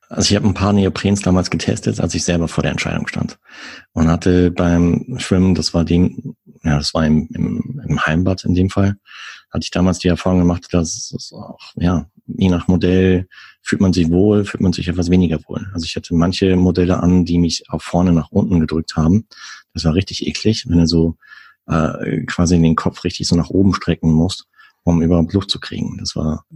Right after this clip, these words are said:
das Ding habe ich auch nach fünfzig Metern im, im Pool wieder ausgezogen und, äh, dachte mir, heilfroh, dass ich da raus bin. Äh, aber jetzt hast du bereits ein Modell gekauft, gell?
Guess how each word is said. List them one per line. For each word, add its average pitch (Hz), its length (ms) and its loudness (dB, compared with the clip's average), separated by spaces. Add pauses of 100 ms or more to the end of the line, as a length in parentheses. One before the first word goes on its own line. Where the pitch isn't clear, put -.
das - 160 -4
Ding 90 220 4
habe 87 100 4
ich - 100 0
auch 90 80 4
nach 87 320 2
fünfzig 101 340 0
Metern 95 540 2
im, 95 360 0
im 87 180 2
Pool 101 280 2
wieder 90 180 2
ausgezogen 87 580 2
und, 90 240 2
äh, 87 100 2
dachte 82 280 -2
mir, 82 160 2
heilfroh, 85 460 -2 (120)
dass 80 160 -2
ich 78 80 -6
da 80 120 -2
raus 82 200 -4
bin. - 160 -16 (200)
Äh, - 40 -12
aber - 400 -2
jetzt 87 180 0
hast 110 140 0
du 95 60 2
bereits 87 260 2
ein 90 60 4
Modell 90 280 4
gekauft, 90 420 -2
gell? 87 240 0